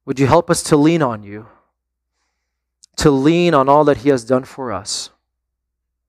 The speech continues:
to be content and abide in him alone. We pray these things for your glory and for our joy.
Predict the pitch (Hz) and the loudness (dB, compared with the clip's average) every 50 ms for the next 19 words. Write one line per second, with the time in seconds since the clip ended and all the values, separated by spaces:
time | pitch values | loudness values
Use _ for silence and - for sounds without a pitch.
0 | _ _ _ _ _ _ _ _ _ _ _ _ _ _ _ - 127 127 139 135 | _ _ _ _ _ _ _ _ _ _ _ _ _ _ _ -14 -4 -2 -4 -2
1 | - - 143 131 - - - 139 123 113 113 - - - - 123 117 113 104 117 | -2 -6 -6 -6 -8 -10 -8 -8 -8 -8 -8 -12 -14 -14 -12 -12 -12 -8 0 2
2 | 110 120 135 139 147 123 127 131 131 131 120 104 95 95 98 107 113 _ _ _ | 2 2 2 0 -2 -6 -8 -10 -8 -6 -6 -6 -6 -8 -10 -14 _ _ _ _
3 | _ _ _ _ _ _ _ _ _ _ _ _ _ _ _ _ _ _ _ _ | _ _ _ _ _ _ _ _ _ _ _ _ _ _ _ _ _ _ _ _
4 | - 120 123 127 123 - - - 117 110 120 120 110 - - - - _ _ _ | -12 -8 -8 -6 -6 -6 -8 -10 -14 -18 -18 -14 -12 -10 -10 -10 -12 _ _ _
5 | _ _ _ _ _ - 120 123 139 139 - 143 139 135 131 131 127 127 - - | _ _ _ _ _ -4 0 2 2 2 2 2 2 2 2 0 -2 -4 -8 -10
6 | 120 117 117 123 117 - - 95 87 87 90 92 | -4 -2 -2 -2 -2 -4 -14 -18 -18 -18 -20 -20